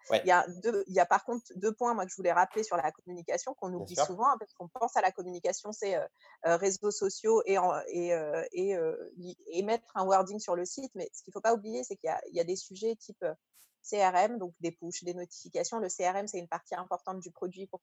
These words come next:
Speaker 1: créer l'engagement et heu, et surtout, les parcours clients se font en trois cent soixante. On pense trop souvent à nos parcours web, à nos parcours app. Heu, on oublie que, heu, l-, l'impact est trois cent soixante sur un produit. Il y a du service client, il y a du C R M,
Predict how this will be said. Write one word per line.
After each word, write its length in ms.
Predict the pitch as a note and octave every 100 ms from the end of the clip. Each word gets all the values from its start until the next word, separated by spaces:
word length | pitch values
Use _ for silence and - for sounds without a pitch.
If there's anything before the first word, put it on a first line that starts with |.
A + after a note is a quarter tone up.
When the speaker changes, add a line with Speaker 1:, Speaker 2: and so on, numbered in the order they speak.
| _
Speaker 1:
créer 180 | - F3
l'engagement 500 | E3+ E3+ F3 D#3+ D3 _
et 180 | E3 E3
heu, 100 | D#3 D#3 - - -
et 80 | F3
surtout, 340 | G#3 - C4+
les 120 | A#3
parcours 380 | - G#3+ - A#3
clients 260 | _ G#3 G#3
se 120 | G#3
font 120 | -
en 80 | F3
trois 200 | E3+ F3+
cent 160 | - F#3
soixante. 420 | - F3+ D#3 - _
On 80 | F3+
pense 340 | - G3 G#3
trop 180 | - A#3
souvent 300 | A3 A3+ G#3+
à 80 | A3
nos 120 | F3+
parcours 500 | D#3+ E3+ - F#3+ F3+ _ _ -
web, 280 | F3+ F#3 F3
à 80 |
nos 140 | E3+ E3
parcours 400 | - - E3 - -
app. 180 | G#3+ G#3+ _ _ - -
Heu, 40 | E3+ -
on 160 | G3 G3+
oublie 340 | G#3 G#3 B3
que, 100 | -
heu, 800 | G#3 A3 F#3+ D#3+ E3 - - - -
l-, 120 | -
l'impact 600 | - F#3+ G3+ G3 A3+ A#3
est 60 | F3
trois 160 | - F#3+
cent 140 | G3
soixante 380 | G3 G3+ G#3+ G3+
sur 140 | - E3
un 80 |
produit. 320 | E3 F#3+ F#3+ E3+
Il 40 |
y 40 | F3
a 60 |
du 60 | F3+
service 320 | - F#3+ F3+
client, 300 | - F#3+ E3
il 80 | -
y 40 |
a 60 | F#3
du 100 | F#3
C 160 | - F#3
R 80 | F3+
M, 160 | G#3